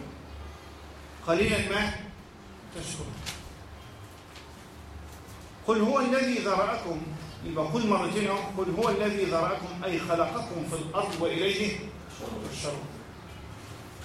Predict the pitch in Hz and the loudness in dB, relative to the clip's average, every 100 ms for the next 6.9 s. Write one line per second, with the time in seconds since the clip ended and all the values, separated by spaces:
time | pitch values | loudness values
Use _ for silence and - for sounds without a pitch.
0 | - - - - - - - - - - | -10 -10 -10 -12 -12 -10 -10 -10 -10 -12
1 | - 156 240 330 294 311 277 254 262 277 | -2 4 6 6 4 2 4 4 6 4
2 | 233 233 202 196 226 226 208 208 226 202 | 4 2 0 2 0 0 0 0 0 2
3 | 208 208 202 202 202 214 220 233 277 302 | 2 2 4 6 6 8 6 4 2 4
4 | 269 254 240 226 269 254 240 262 254 233 | 4 4 4 4 4 4 4 4 4 2
5 | 208 190 233 226 214 208 196 196 190 180 | 0 0 0 0 0 0 2 2 2 -2
6 | 202 214 214 208 - - - - | 0 2 2 0 -2 -8 -10 -8